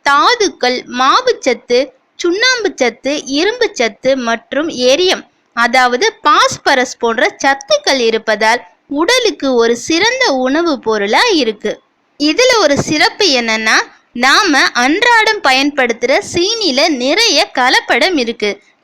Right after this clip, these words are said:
சில பேரு லாபத்திற்காக சீனி மாதிரி இருக்கிற துகள்களை சீனியோட கலப்படம் செய்யறாங்க. ஆனா நாட்டு சர்க்கரையில கலப்படம் செய்ய மாட்டாங்க, செய்யவும் முடியாது. அதனால நாட்டு சர்க்கரை மூணு வருஷம் கூட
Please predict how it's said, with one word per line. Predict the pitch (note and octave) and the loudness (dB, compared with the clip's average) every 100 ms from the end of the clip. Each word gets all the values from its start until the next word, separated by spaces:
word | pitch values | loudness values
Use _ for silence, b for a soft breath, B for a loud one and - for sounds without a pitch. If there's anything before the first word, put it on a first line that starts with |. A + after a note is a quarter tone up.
| - | -6
சில | D#4+ F#4+ F#4 | -2 0 0
பேரு | E4 G4+ G#4 G4 B3+ | 0 2 2 2 2
லாபத்திற்காக | C4+ B4 C5+ G#4 C4+ B3+ A#3+ B3+ E4 - | 2 2 0 -2 -4 -2 -2 0 -4 -2
சீனி | F#4 A#4 B4+ A4+ | -4 -2 -2 0
மாதிரி | F#4+ E4+ E4+ B3+ | 0 0 -2 -2
இருக்கிற | B3+ B3+ A#3 A#3 A#3 | -2 -2 -2 -4 -4
துகள்களை | C#4+ F#4 F#4 C4 A#3 D#4+ b b - | -2 0 0 2 2 -2 b b -8
சீனியோட | - G#4 B4+ A#4 F4 D4+ G#4 - | -2 0 0 0 2 4 2 2
கலப்படம் | B3+ D#4 C#4 A#3+ G4 - | 0 0 0 -2 -2 -2
செய்யறாங்க. | C4+ A#3+ A3 G#3+ G3+ - b b G3 | 0 0 0 -2 -4 -6 b b 2
ஆனா | C4+ G#4 B3 D4+ C4+ | 2 2 2 2 2
நாட்டு | B3 C5 - C5 G4+ | 2 0 0 -2 0
சர்க்கரையில | C4+ C4 B3 A3+ A3+ - C#4+ | -2 0 0 2 0 0 0
கலப்படம் | B3 D4 B3+ B3 B4 - | 0 0 0 -2 -4 -2
செய்ய | C#4 C4+ C4 | 0 0 0
மாட்டாங்க, | A3+ G#3 G#3 G#3 G3+ - b b - | -2 -2 -2 -2 -4 -6 b b -4
செய்யவும் | C4 B3 B3 A#3 G4+ A#4 | -2 0 0 0 -2 -2
முடியாது. | C#4 C#4 B3 A3 G3 - b b A3 | 0 2 2 0 -2 -10 b b 0
அதனால | C4 A#4+ A#4+ E4 B3+ C#4 A#3+ | 2 2 2 2 2 0 0
நாட்டு | C#4 C5 C5 - | 0 0 -2 0
சர்க்கரை | D#4 A#3 A3 A3 C#4 - C4+ | -2 -2 -2 0 -2 -6 -6
மூணு | E4+ C5+ C5+ C#4 | -2 -2 -2 0
வருஷம் | B3 - C4 A#3 | 0 0 -4 -2
கூட | G#3 A3 | -2 0